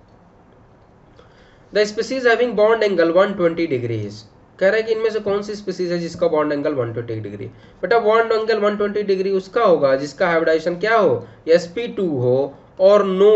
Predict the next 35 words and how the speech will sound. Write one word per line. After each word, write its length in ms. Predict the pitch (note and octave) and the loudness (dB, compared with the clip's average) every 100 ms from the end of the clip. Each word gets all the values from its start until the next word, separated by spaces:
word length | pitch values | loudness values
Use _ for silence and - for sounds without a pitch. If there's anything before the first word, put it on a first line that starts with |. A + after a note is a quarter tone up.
| G3 | 6
lone 260 | D3 B2 A2 | 6 2 0
pair, 180 | B2 B2 - | -4 -4 4
कोई 220 | D3+ C4+ | 6 6
भी 100 | B3 | 4
lone 280 | A3+ F#3+ F#3+ | 2 2 2
pair 200 | F#3 F#3 | 2 2
नहीं 200 | F3+ F#3 | 2 2
हो 100 | D3+ | 0
तो 120 | C#3 D3+ | -2 -6
उसका 200 | - D#3 | -4 -2
bond 240 | D3+ D#3 | -2 -2
angle 200 | D3+ D#3 | -4 -4
क्या 160 | E3 F3+ | -2 -2
होता 200 | C#3 A#2 | -2 -4
है? 60 | |
वन 140 | A#2+ B2+ | -4 -4
ट्वेंटी 240 | C#3+ D3 | -6 -8
degree 260 | C#3+ C#3+ D3 | -8 -8 -8
होता 240 | C3+ - | -8 -10
है। 120 | - - - - F#3+ | -14 -18 -20 -12 -10
इसका 240 | F#3+ B3+ | 0 4
hybridization 440 | A3 G#3+ G#3 G#3+ | 4 4 2 0
निकालते 360 | G#3 G3+ F#3+ G3 | -4 -2 -2 -4
हैं 80 | G3+ | -8
सीएलएफ़ 440 | - F#3 F3+ F3 | -4 0 0 -2
थ्री 140 | F3+ F3+ | -6 -6
का। 240 | F3+ D#4+ - - _ _ _ _ _ | -4 -6 -8 -20 _ _ _ _ _
सीएलएफ़ 340 | E3 F3 F3 F3+ | 0 4 4 2
थ्री 120 | F3+ | -2
का 340 | D4+ F3 E3 | -2 -2 -2
ये 160 | D3+ E3 | -2 -2
निकालोगे, 640 | E3+ E3+ E3+ F3 E3+ F#3 - - - | -2 -2 0 0 0 -6 -10 -20 -6
ये 60 | D3+ | -2
हो 40 | |
जाएगा 260 | D3+ D3+ | 0 0